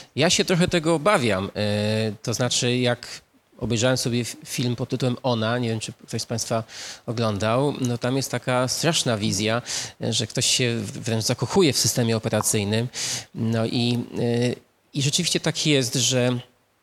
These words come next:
e, my, w-, ponieważ coraz częściej jakieś urządzenia z nami rozmawiają, e, jakieś roboty humanoidalne się tam pojawiają i całkiem, e, e,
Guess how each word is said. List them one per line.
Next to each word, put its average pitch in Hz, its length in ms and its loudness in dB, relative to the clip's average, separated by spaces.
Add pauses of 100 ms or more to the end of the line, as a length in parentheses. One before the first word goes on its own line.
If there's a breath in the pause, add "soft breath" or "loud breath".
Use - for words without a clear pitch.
(480)
e, 131 400 2 (400 loud breath)
my, 139 260 2
w-, - 340 -6 (220)
ponieważ 120 300 -2
coraz - 400 0
częściej 120 920 0
jakieś 117 400 -2
urządzenia 120 720 2
z - 80 0
nami 117 220 0
rozmawiają, 113 760 0 (400 loud breath)
e, 113 240 0
jakieś 113 260 0
roboty 127 380 0
humanoidalne 120 880 0
się - 120 -2
tam 110 180 -2
pojawiają 117 680 0 (420 loud breath)
i 127 60 -8
całkiem, 123 460 0
e, - 40 0
e, - 20 -8